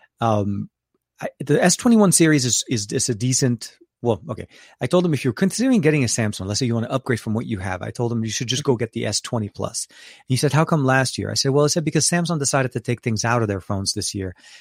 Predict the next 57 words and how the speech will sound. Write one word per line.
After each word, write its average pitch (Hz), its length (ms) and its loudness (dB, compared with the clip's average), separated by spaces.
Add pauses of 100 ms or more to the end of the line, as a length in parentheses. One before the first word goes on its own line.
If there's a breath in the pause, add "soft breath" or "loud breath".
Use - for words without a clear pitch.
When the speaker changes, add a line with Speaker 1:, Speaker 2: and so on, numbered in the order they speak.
(140 loud breath)
Speaker 1:
to 131 100 0
reduce 113 380 0
the 113 100 -2
price 110 300 -2
point, - 220 -12
to 113 80 -6
kinda 120 220 0
tailor 139 380 4
it 107 120 0
down." 101 340 0 (380 soft breath)
They, 120 160 4
Speaker 2:
Yeah. 117 200 0
Speaker 1:
they 117 80 -2
lowered 123 340 2
Speaker 2:
See, - 180 -20
Speaker 1:
the 143 100 6
Speaker 2:
that's, - 220 -2
that's 170 240 -10
kinda 240 200 2
interesting, 202 440 -4
you 135 40 -4
know, 127 160 -2
like, 120 300 -4
how, 170 280 -6
how 247 260 -6
much, 139 640 -4
i-, 131 140 -2
if 131 120 -10
someone 220 300 -2
is 110 140 -6
really 131 220 -2
holding 110 280 -6
on 98 140 -4
to 95 140 -10
a 85 40 -12
phone 90 260 -12
for 87 160 -14
longer, 73 460 -16
let's 98 180 -18
say 156 80 -6
you're 143 100 -6
coming 143 200 -6
from 127 140 -8
a 110 40 -6
Galaxy 98 460 -4
S 82 100 -10
five. - 340 -16 (360 soft breath)
Speaker 1:
Yeah. 196 140 4 (840)
Speaker 2:
If 190 160 0
he 220 180 -2
was 147 260 -2
really 156 480 -6
using 123 580 -6
the 82 80 -10
Galaxy 87 520 -8
S 80 160 -8
five 73 640 -10